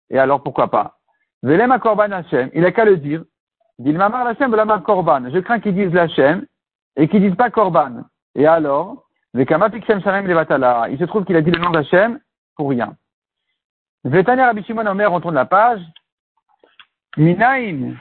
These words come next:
Shelo yamar adam l'Hashem ola. D'où je sais qu'il faut pas dire l'Hashem ola, l'Hashem mincha, l'Hashem toda, l'Hashem shlamim. Talmud Omar, korban Hashem.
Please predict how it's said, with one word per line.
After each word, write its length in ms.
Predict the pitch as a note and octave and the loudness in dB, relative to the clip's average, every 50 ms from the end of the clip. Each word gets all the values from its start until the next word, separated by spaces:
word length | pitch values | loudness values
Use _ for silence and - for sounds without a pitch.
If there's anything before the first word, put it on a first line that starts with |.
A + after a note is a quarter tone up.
| - _ - _ _ _ _ _ - | -20 _ -20 _ _ _ _ _ -2
Shelo 180 | - G3+ G#3 B3 | 0 2 2 4
yamar 260 | C4+ C#4 C4 C4+ A#3+ | 2 4 2 2 2
adam 220 | A#3 G3+ G#3+ G3+ | 2 0 0 -4
l'Hashem 420 | G3 F#3+ F3+ E3 - - G3+ F#3+ F#3 | -4 -4 -6 -8 -6 -6 -6 -4 -2
ola. 380 | E3+ E3+ F3+ F3+ F3 E3+ - | -2 0 2 4 4 4 2
D'où 120 | C#3 F3 A3 | 0 -4 -8
je 140 | G#3 A#3+ A#3 | -8 -8 -6
sais 140 | - B3 A#3 | -6 -8 -8
qu'il 140 | - F#3+ E3 | -6 -8 -6
faut 100 | F#3+ F3+ | -6 -2
pas 160 | A3 C4+ C#4 | 0 0 0
dire 300 | A3+ B3 B3+ A3+ F3+ C3+ | 0 0 0 0 0 0
l'Hashem 360 | D#3+ E3+ E3 - - F#3 F#3+ | 0 0 0 0 0 -2 0
ola, 280 | F#3+ F#3 F#3+ F3+ F3 E3+ | 2 2 4 4 4 2
l'Hashem 340 | C#3 C3 B2+ - F#3 F#3+ | 2 -2 -6 -8 -8 -6
mincha, 380 | G3 F#3+ F3+ D#3+ - F#3 F3 D#3 | -6 -6 -6 -4 0 0 0 0
l'Hashem 320 | C3+ C3 C3 - F#3 F3+ | 0 -4 -4 -4 -4 -2
toda, 320 | E3 G3 F#3 E3+ F#3 F3 E3 | 0 0 2 4 4 2 2
l'Hashem 320 | C#3+ C#3 - F#3+ F#3 F3 | 0 -2 -6 -6 -8 -8
shlamim. 460 | - - F#3+ F3+ F3+ F3+ F3 D#3+ C#3+ - _ _ _ _ _ _ _ _ _ _ _ _ - | -4 -4 -2 -2 0 -2 -2 -2 -4 -6 _ _ _ _ _ _ _ _ _ _ _ _ -2
Talmud 280 | C#3+ D#3+ G3 A3 G#3 | 2 4 4 4 4
Omar, 300 | A3 A3 C4 C4+ A#3 F3+ | 4 4 2 2 2 0
korban 340 | - F3 C#3+ C#3+ D#3+ D#3+ D#3+ | -4 -4 -2 0 0 0 0
Hashem. 440 | D3 C#3 C3 - - A2+ G#2 G#2 G2+ | -2 -6 -6 -6 -6 -6 -6 -6 -10